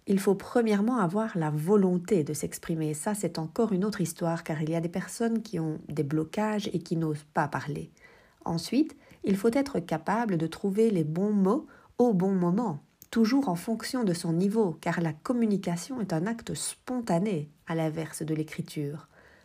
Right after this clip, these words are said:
Alors, comment faire ? Eh bien, en sortant de votre zone de confort. L'inconnu peut évidemment faire peur, mais comme on dit, le ridicule ne tue pas. L'erreur est bénéfique à l'apprentissage, alors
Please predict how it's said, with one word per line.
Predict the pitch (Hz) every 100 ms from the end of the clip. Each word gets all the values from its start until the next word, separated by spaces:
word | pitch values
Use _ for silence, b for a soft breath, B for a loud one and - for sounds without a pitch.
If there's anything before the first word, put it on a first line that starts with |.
| b -
Alors, | 165 208 247 b b b b _
comment | - 156 185
faire ? | 196 196 185 151 b b b b b b -
Eh |
bien, | 156 190 196 190 - _ - -
en | -
sortant | 208 214 208 - 262
de | 208
votre | 170 175 180
zone | 170 226 220
de | 208
confort. | 214 190 - 156 139 - - _ _ _ _ _
L'inconnu | 175 180 175 185 190 269
peut | - 165 160
évidemment | 190 175 175 170 208
faire | 190 151
peur, | - - 151 165 233
mais | 170
comme | 151 196
on | 180
dit, | 165 151 208 277 B B -
le | 214
ridicule | 214 165 156 - 233 240 -
ne | 202
tue | 262 247 208
pas. | 202 - - B B B B -
L'erreur | 190 190 208 226 233 -
est | 156
bénéfique | 156 233 226 202 240 233 -
à | -
l'apprentissage, | 147 254 - 196 175 151 - 151 208 233 233
alors | 151 170 196 196